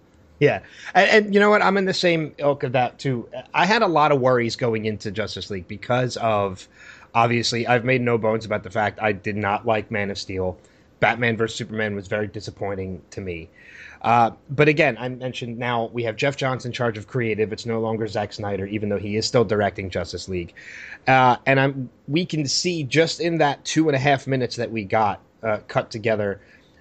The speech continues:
obviously, the, I don't even think the film is completed yet. So we're just getting bits and pieces that they already have.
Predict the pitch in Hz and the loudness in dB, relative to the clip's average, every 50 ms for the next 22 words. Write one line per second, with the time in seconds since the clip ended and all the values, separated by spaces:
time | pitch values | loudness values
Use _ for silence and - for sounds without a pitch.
0 | _ _ _ _ - 165 165 170 151 147 139 131 - - 147 139 123 117 107 - | _ _ _ _ 4 6 6 6 6 4 0 -2 -2 0 0 0 0 -2 -4 -8
1 | _ _ _ - - 135 113 131 120 110 101 - - - - 113 139 139 139 131 | _ _ _ -12 -8 -2 0 0 0 -2 -6 -14 -18 -10 -2 0 2 4 4 2
2 | 113 113 - 127 117 - - - - 131 117 110 101 95 95 - - _ _ - | 0 -2 -4 -6 -8 -8 -8 -4 0 0 0 2 0 -4 -8 -10 -12 _ _ -16
3 | - 113 98 - - 120 113 104 101 90 92 95 82 73 _ - - - 117 101 | -14 -14 -12 -10 -8 -8 -8 -8 -10 -10 -10 -10 -10 -10 _ -10 -6 -6 -4 -4
4 | 104 104 98 113 113 - - 127 110 107 104 104 95 90 _ _ - - - - | -4 -4 -4 -6 -6 -2 -2 0 0 0 -2 -4 -6 -8 _ _ -4 -4 -4 -4
5 | 104 92 - 107 98 - 98 90 - 101 90 98 95 92 92 92 85 85 90 95 | -12 -12 -10 -12 -12 -12 -12 -8 -8 -8 -6 -6 -4 -4 -2 -4 -4 -6 -8 -8
6 | 87 80 78 - | -8 -8 -8 -12